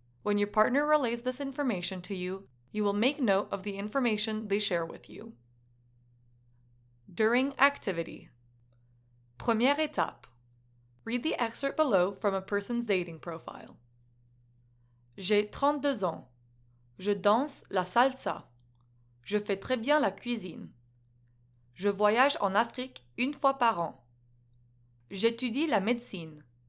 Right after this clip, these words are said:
Je ne me drogue pas. Je lis beaucoup de livres et j'écris des poèmes d'amour. Est-ce que tu cherches quelqu'un comme moi ?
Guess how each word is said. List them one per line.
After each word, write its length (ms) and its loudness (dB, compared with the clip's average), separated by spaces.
Je 160 0
ne 140 2
me 120 0
drogue 440 4
pas. 340 2
Je 160 4
lis 180 0
beaucoup 380 0
de 100 0
livres 500 -4
et 100 2
j'écris 360 0
des 120 0
poèmes 360 4
d'amour. 540 0
Est-ce 160 2
que 80 -4
tu 180 -2
cherches 340 2
quelqu'un 320 -2
comme 200 -2
moi ? 400 0